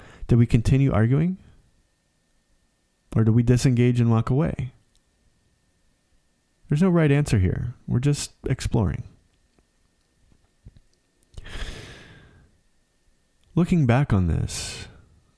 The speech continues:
is there a part of us that can acknowledge that we may have spoken or acted from a place of fear? And if so, when we saw that we weren't going to get what we needed,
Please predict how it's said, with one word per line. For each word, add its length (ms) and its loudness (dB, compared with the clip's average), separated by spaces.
is 120 2
there 100 4
a 60 2
part 260 2
of 100 0
us 600 -4
that 180 2
can 120 2
acknowledge 680 0
that 180 0
we 120 2
may 300 0
have 180 0
spoken 460 0
or 140 0
acted 400 -2
from 180 0
a 60 0
place 320 -2
of 80 -2
fear? 420 -2
And 160 2
if 80 0
so, 420 2
when 160 2
we 80 2
saw 260 2
that 120 2
we 100 2
weren't 300 0
going 240 2
to 60 0
get 280 0
what 160 -2
we 100 2
needed, 460 0